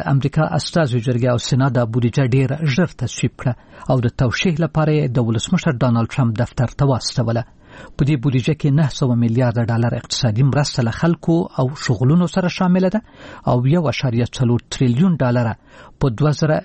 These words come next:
یوویشتم کال کې د دولت د ادارو تمویل ته ځانګړې شوې ده. د امریکا په متحده ایالتونو کې نن د لومړي ځل لپاره د مدرنا واکسین ورکړه پیل شوه. د دې واکسین ستن نن د روغتیايي کارکوونکو پر مټ ولګول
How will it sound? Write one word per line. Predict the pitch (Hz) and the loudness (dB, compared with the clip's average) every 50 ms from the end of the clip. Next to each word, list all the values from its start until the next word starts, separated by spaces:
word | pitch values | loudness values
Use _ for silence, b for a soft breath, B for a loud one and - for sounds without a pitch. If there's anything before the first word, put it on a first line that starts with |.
| - _ - 135 | -4 _ 0 2
یوویشتم | 127 113 117 - - - 202 175 - - | 2 2 0 -2 0 0 0 0 2 0
کال | 143 127 110 | 0 -2 0
کې | - 131 110 | -2 -2 -2
د | 117 98 - | 0 0 0
دولت | 113 104 110 120 - - - | 0 0 0 -2 0 -2 -2
د | 123 123 | -2 0
ادارو | 110 123 117 117 127 117 - - 131 | 0 0 0 0 0 -2 0 0 0
تمویل | 123 113 104 117 131 131 - - | 0 2 2 0 0 0 0 0
ته | 147 143 170 - - - | -2 -2 -2 -6 -4 -2
ځانګړې | 160 143 143 139 151 147 143 139 - | 0 2 2 2 2 0 0 0 0
شوې | - 143 117 117 117 | -2 -2 -2 -2 -4
ده. | 123 - - - _ _ - - - - - - - - - - - _ _ B B B B B B B B B B B B B B B B B B B B B B B B - - - - 160 147 | -6 -10 -14 -20 _ _ -20 -20 -20 -20 -20 -20 -20 -20 -20 -20 -20 _ _ B B B B B B B B B B B B B B B B B B B B B B B B -20 -8 0 2 2 4
د | 151 151 - - 180 | 4 2 2 2 2
امریکا | 175 170 185 - 214 214 | 2 2 2 0 0 0
په | - 196 180 | 2 2 2
متحده | 160 - 143 180 147 - 165 | 2 2 0 0 2 2 2
ایالتونو | 156 143 135 - - 165 165 156 | 2 2 0 0 2 0 0 2
کې | - 160 147 135 131 | 2 2 2 4 4
نن | 143 160 160 156 131 | 2 2 2 2 2
د | 127 131 123 | 2 2 4
لومړي | 127 147 175 165 - | 4 4 2 2 2
ځل | 143 120 117 120 | 0 0 0 0
لپاره | - - 135 143 160 165 139 | 0 0 0 2 2 2 2
د | 123 131 123 120 | 2 2 2 2
مدرنا | 113 120 123 104 123 127 120 110 110 | 2 0 0 2 2 2 2 2 2
واکسین | 113 107 - - - 151 127 | 0 -2 -2 -2 0 0 2
ورکړه | 120 104 120 127 131 - - - 151 - - | 2 2 0 0 -2 -2 -2 -4 -2 0 0
پیل | 143 110 101 - - | -2 0 -2 -4 -4
شوه. | - 147 131 - - - - _ _ - - - | -4 -6 -8 -10 -14 -20 -20 _ _ -20 -4 -2
د | 131 113 | 0 2
دې | 131 127 117 | 2 2 2
واکسین | 127 123 - - - 139 120 - | 2 0 0 0 0 0 0 -2
ستن | - - 180 180 175 170 B B B B B B B 147 | -2 0 0 0 0 -2 B B B B B B B 2
نن | 156 160 156 | 2 2 2
د | 127 143 - | 0 0 0
روغتیايي | 127 - - - 143 180 - - | -2 -2 0 0 0 0 2 0
کارکوونکو | 143 127 - - 139 127 127 117 - 131 - - | 0 -2 0 0 0 0 0 0 -2 -4 0 0
پر | 139 123 117 127 | 0 2 2 2
مټ | - - - - | 0 0 -2 -2
ولګول | 156 160 120 107 - 113 107 117 | 0 0 0 -2 -4 -4 -4 -4